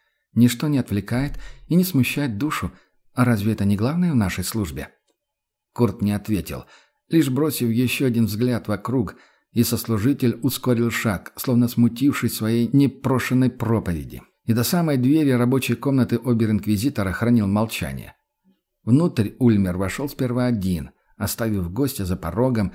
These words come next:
и сопроводив это непочтительное действо десятком своих извинений.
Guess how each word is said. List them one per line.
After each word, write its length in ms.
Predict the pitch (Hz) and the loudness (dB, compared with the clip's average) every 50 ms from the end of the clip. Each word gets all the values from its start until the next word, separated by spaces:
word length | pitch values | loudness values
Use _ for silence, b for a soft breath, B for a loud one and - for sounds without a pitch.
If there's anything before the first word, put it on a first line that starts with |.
| B B B _ | B B B _
и 140 | - 127 117 | 2 4 4
сопроводив 560 | - - 107 90 98 110 110 113 110 110 110 | 4 2 -2 -2 0 0 2 2 2 2 2
это 180 | 107 104 92 104 | 2 0 2 0
непочтительное 760 | 107 107 104 104 - - - - 110 - - 101 101 98 92 | 0 0 0 -2 -4 -6 -4 -4 -4 -2 0 0 0 0 2
действо 340 | 92 113 143 139 - - 98 | 2 2 0 0 0 -2 -2
десятком 460 | 92 95 90 - 104 98 - - 104 | -2 -2 -2 -4 -6 -4 -4 -4 -4
своих 360 | 98 - 107 101 92 90 - - | -2 -2 -2 -2 -2 -2 -2 -2
извинений. 680 | 92 87 85 101 101 92 80 64 - 62 55 50 - | -2 0 0 2 2 0 0 -2 -6 -12 -16 -18 -20